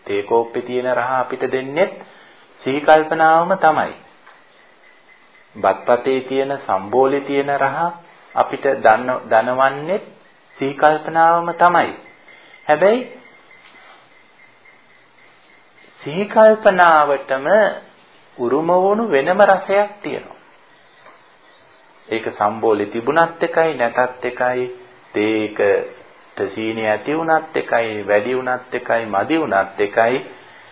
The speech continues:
අවධානය ඊට වඩා රසවත්. අවධානය තරම් රසවත් කිසිම කෑමක් ලෝකේ නැහැ.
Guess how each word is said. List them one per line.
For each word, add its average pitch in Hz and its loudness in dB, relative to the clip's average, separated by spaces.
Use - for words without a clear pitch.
අවධානය 185 6
ඊට 156 -6
වඩා 131 2
රසවත්. 110 -2
අවධානය 127 2
තරම් 135 4
රසවත් 151 2
කිසිම 139 -6
කෑමක් 110 -2
ලෝකේ 104 -4
නැහැ. 104 -16